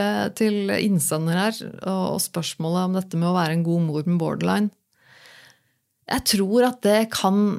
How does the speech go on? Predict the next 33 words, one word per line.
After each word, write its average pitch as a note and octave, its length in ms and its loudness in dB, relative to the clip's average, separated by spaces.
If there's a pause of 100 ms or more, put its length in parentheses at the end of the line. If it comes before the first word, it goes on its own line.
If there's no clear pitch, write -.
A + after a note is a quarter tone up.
(160)
at B3+ 220 -4
man C4+ 180 4
kan, G3 220 2 (180)
man A3 200 4
kan F#3+ 280 2
være E3+ 240 0
en F3+ 140 2
god E3+ 180 4
mor F3 280 2 (200)
selv E3+ 240 -2
om E3+ 80 0
man F3 160 2
har D#3+ 160 0
borderline, E3+ 480 -2
men F#3 160 0
jeg G3 240 0
synes D#3 460 0 (100)
ikke, F#3+ 160 -2
jeg F#3+ 320 2
vet G3 200 0
ikke F#3+ 120 -4
om G3+ 60 2
jeg G#3+ 80 -2
synes F3+ 260 0
det F#3 120 -2
er F3 180 0
en, F#3 100 2 (160)
en F#3 300 0 (100)
risk - 400 -2
som F#3+ 220 -2
er F#3 100 0
villig, E3 300 -2 (480)
som, F#3 180 -2